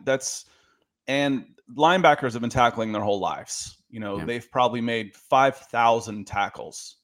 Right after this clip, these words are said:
Speaker 1: in their lives, these guys, by the time they've made it to this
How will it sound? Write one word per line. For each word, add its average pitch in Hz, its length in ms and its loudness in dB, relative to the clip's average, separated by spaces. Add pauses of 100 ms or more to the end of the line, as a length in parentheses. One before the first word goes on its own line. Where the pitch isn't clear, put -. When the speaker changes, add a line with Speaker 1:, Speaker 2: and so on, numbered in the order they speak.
(180)
Speaker 1:
in 113 120 -10
their 101 140 -4
lives, 80 580 -8 (300)
these 104 220 -14
guys, 95 220 -8
by 113 100 -2
the 107 80 -10
time 113 240 -6
they've 104 180 -6
made 107 240 -4
it 78 140 -10
to 110 80 -14
this 101 280 -8